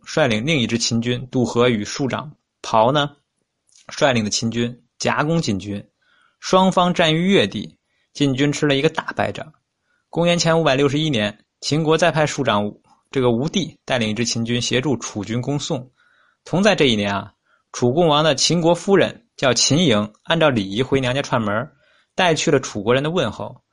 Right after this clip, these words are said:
返楚时呢，又带来了秦国人的问候。秦楚两国的关系经过试探、磨合期的交往之后呢，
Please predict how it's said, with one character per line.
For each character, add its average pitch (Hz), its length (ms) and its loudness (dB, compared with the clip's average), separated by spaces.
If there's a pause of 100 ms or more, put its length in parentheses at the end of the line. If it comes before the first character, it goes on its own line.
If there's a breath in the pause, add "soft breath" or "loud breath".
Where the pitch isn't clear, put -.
(220)
返 165 220 0
楚 123 180 2
时 117 180 -2
呢， 160 220 0 (260)
又 151 160 0
带 131 200 0
来 117 180 0
了 143 300 -4
秦 165 300 -2
国 165 120 0
人 104 100 0
的 98 100 -6
问 95 160 -6
候。 - 280 -16 (400)
秦 208 280 2
楚 185 160 4
两 120 200 0
国 117 100 2
的 123 60 2
关 139 200 2
系 131 120 -6
经 147 120 -2
过 160 80 2
试 160 240 0
探、 104 320 -6 (140)
磨 127 180 2
合 151 160 0
期 151 140 -2
的 143 80 0
交 175 160 2
往 110 160 2
之 120 100 -4
后 135 180 0
呢， 117 200 -4